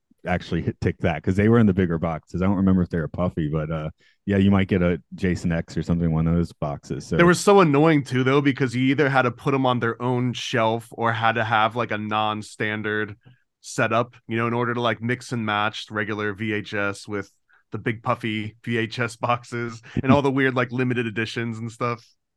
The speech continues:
Speaker 1: Um, another thing that I do m-, all,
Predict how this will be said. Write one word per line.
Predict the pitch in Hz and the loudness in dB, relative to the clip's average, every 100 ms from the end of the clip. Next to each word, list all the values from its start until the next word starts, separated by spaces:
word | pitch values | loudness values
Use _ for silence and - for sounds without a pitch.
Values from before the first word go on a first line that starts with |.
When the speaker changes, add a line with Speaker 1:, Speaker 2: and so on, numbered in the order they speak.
| _ _ _ _ _ | _ _ _ _ _
Speaker 1:
Um, | 113 107 107 | 6 6 6
another | 120 127 151 | 4 6 6
thing | 160 123 110 104 | 6 2 2 0
that | 117 | 2
I | 120 | 2
do | 120 120 | 4 6
m-, | 110 107 | 6 4
all, | 101 | 2